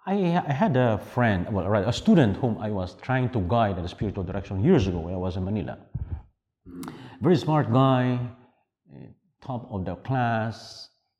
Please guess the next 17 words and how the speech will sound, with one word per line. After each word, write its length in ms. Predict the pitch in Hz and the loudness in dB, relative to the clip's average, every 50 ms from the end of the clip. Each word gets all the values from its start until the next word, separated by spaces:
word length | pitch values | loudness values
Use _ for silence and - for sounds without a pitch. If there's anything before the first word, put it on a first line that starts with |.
| - - | -16 -8
major 360 | 104 104 110 104 95 107 92 | -4 -2 -2 -2 -2 -2 -4
in 160 | 90 92 90 | -4 -4 -2
math 300 | 92 104 110 107 98 - | 0 0 0 0 -2 -2
and 140 | 98 85 80 | -6 -6 -6
physics, 680 | - 117 95 - - 98 92 92 - - - - - - _ _ _ _ _ _ _ _ _ _ _ _ _ _ _ - | -4 -6 -6 -4 -4 -6 -6 -6 -8 -16 -18 -20 -20 -20 _ _ _ _ _ _ _ _ _ _ _ _ _ _ _ -14
and, 440 | 98 95 92 92 92 92 87 82 87 | -10 -8 -6 -4 -4 -4 -6 -6 -6
um, 1000 | 87 90 90 90 87 85 82 82 78 78 76 76 80 69 67 69 80 85 92 95 _ _ _ _ _ _ _ _ _ - - _ _ _ - | -6 -4 -4 -4 -4 -4 -6 -6 -8 -8 -10 -12 -12 -14 -14 -16 -16 -18 -18 -20 _ _ _ _ _ _ _ _ _ -20 -20 _ _ _ -12
popular, 640 | - 170 - 170 160 143 143 139 139 139 143 143 131 | -12 -6 -2 0 0 2 2 2 2 2 0 0 -2
you 60 | 110 | 0
know, 360 | 107 110 123 123 110 - - - _ - - - _ _ _ _ _ _ _ _ _ _ _ | 0 -2 -2 -6 -8 -10 -14 -16 _ -20 -20 -20 _ _ _ _ _ _ _ _ _ _ _
well 260 | - 110 113 131 151 135 | -6 -2 0 2 2 4
known 480 | 113 123 127 127 127 127 131 131 113 | 4 4 4 4 4 2 2 0 -2
in 60 | 107 | -2
the 80 | 95 90 | -4 -4
university, 640 | 95 92 90 98 135 131 - - 110 113 120 110 113 107 - - _ _ _ _ _ _ _ _ _ _ - | -4 -2 -2 0 0 0 -2 -2 -4 -6 -4 -6 -6 -10 -14 -18 _ _ _ _ _ _ _ _ _ _ -6
very 180 | 120 165 185 139 | -2 0 0 0
funny. 400 | - - 120 104 101 95 90 | 2 2 0 2 2 0 -2